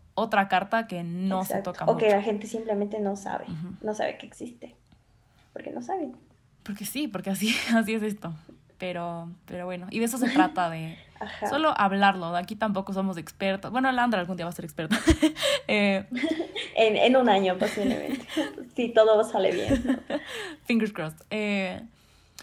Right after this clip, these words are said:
Speaker 1: sí, no, o sea, a ver, como que aquí no somos necesariamente expertas. La, again, la Andra está estudiando, está preparándose. Eh, no es que estamos aquí diagnosticándoles a todos los que escuchan, no, simplemente estamos compartiendo algo, eh,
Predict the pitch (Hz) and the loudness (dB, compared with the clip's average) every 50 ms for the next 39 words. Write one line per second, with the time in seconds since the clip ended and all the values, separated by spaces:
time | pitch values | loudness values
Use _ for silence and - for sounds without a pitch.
0 | - - _ - - 302 269 240 240 240 214 185 185 196 190 190 185 185 185 - | -20 -20 _ -4 0 0 2 2 4 2 2 4 4 2 2 2 0 -2 -6 -8
1 | - 175 185 180 185 185 - 208 220 196 - - 190 196 190 180 170 175 175 175 | -8 -8 -6 -6 -6 -6 -4 -4 -6 -4 -4 -2 0 2 2 2 0 -2 -2 -4
2 | 170 170 165 165 170 165 156 175 165 170 165 165 156 - - - - - 170 170 | -4 -4 -6 -6 -8 -8 -6 -6 -6 -4 -6 -8 -8 -10 -14 -12 -6 -4 -4 -4
3 | 165 160 - 226 233 226 - 202 190 180 - - - - _ - 160 - - 180 | -2 -4 -4 -4 -4 -4 -4 -4 -4 -4 -6 -10 -16 -20 _ -16 -10 -8 -6 -4
4 | 175 165 151 147 - 156 151 151 151 156 160 156 156 156 - 175 165 156 - - | -4 -4 -4 -4 -4 -2 -2 0 0 -2 -2 -4 -4 -2 2 2 2 2 2 0
5 | - 202 202 - 220 208 196 185 175 175 185 - 185 160 - 185 180 - 175 165 | -4 -6 -6 -4 -2 0 0 0 0 -2 -4 -6 -4 -4 -4 0 2 2 2 2
6 | 170 170 175 - 254 277 - - - - - - - - - - - - 190 196 | 0 -2 -4 -6 -8 -8 -10 -14 -20 -20 -20 -20 -20 -20 -20 -20 -8 -4 -2 0
7 | 190 185 175 165 160 - - - - - - - - - 226 233 240 240 240 269 | 0 0 0 -2 -6 -8 -12 -14 -18 -20 -18 -18 -8 -2 0 2 2 2 0 0
8 | 254 - 220 220 208 196 196 - 202 208 196 190 190 208 202 202 220 220 214 208 | 2 2 2 2 0 -2 -2 -2 0 2 4 4 4 2 0 0 0 2 2 2
9 | 214 214 220 208 202 202 208 202 202 185 170 - 175 156 - 202 - 208 196 220 | 4 4 2 2 2 2 2 2 0 0 -4 -8 -8 -8 -6 -6 -4 -2 -2 0
10 | 277 320 262 220 220 208 220 220 226 220 226 220 - 185 185 190 190 - - - | 0 0 2 2 0 0 2 2 2 2 0 0 0 0 0 0 -2 -8 -12 -20
11 | - - - - - - - - _ - - 208 202 202 202 208 214 220 233 254 | -20 -20 -20 -20 -20 -20 -20 -20 _ -4 -2 0 2 2 2 2 2 0 0 2
12 | 262 285 311 311 - - - 196 196 208 202 220 233 254 262 254 - - _ _ | 2 2 2 0 0 0 0 2 2 2 0 0 -2 -2 -4 -8 -12 -20 _ _
13 | _ - - 185 185 180 180 175 175 175 | _ -8 -6 -4 -2 -2 -2 -4 -6 -8